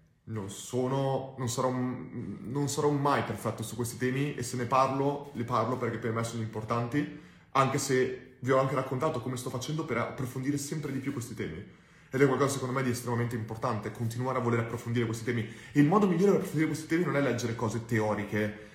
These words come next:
libri o altre cose, anche quello, ma parlare con le persone che più sono esperte su questi temi o a cui più gli stanno a cuore. Perché quando ti sta a cuore un tema, irrimediabilmente lo approfondisci questo tema.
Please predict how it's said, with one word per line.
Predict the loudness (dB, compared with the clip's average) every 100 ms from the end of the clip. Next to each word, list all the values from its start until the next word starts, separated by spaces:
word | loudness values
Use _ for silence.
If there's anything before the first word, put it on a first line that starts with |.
| -20 -12
libri | 0 6 6 6 4
o | 4
altre | 2 -4
cose, | -2 -2 -2 -4 -6 2
anche | 4 4 0
quello, | -2 0 0 -2 -4 -6
ma | -6
parlare | -4 -2 -2 -2
con | -2
le | -4
persone | -2 -6 -4 -2 0 0 -4 -8 -18 -10
che | 0
più | 0 0 0 0
sono | 2 0 0 0 -4 -8
esperte | -8 -2 0 0
su | -2 -2
questi | -2 -2
temi | 0 2 2 2
o | 2
a | 0 0
cui | -4
più | -4 -2 -2
gli |
stanno | -2 -4 -4
a |
cuore. | 0 0 0 -6 -14 -18
Perché | -4 2
quando | 2 2
ti |
sta | -2
a | -2
cuore | 0 2
un | 2
tema, | 2 4 4 2 -2 -10 -4
irrimediabilmente | 0 2 2 2 2 2 2 0
lo | -4
approfondisci | -4 -6 -6 -6 -8
questo | -12 -12 -10
tema. | -10